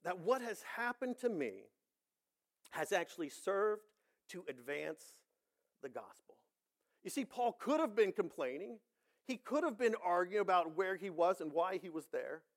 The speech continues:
But he said, "Now I want you to know, brothers and sisters, that what has happened to me has actually served to advance the gospel.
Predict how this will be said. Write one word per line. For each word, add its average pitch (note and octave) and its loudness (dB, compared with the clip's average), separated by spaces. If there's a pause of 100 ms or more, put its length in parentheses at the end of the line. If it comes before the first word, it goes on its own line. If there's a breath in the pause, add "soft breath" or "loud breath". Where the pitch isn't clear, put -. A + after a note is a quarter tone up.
(480)
But A3 -4
he G#3 -2
said, B3+ 2
"Now C#4 2
I A#3+ 4
want D4 0
you D4+ 0
to A#3+ -4
know, B3 8
brothers G#3+ 4
and F#3+ -8
sisters, G#3+ 0 (220 soft breath)
that G#3+ 2
what B3 2
has B3 -2
happened C4 -2
to A#3 2
me A#3+ 0
has G3+ -4
actually B3 -6
served A3 6
to G3+ 4
advance F3+ -4
the E3 -10
gospel. D#3+ -8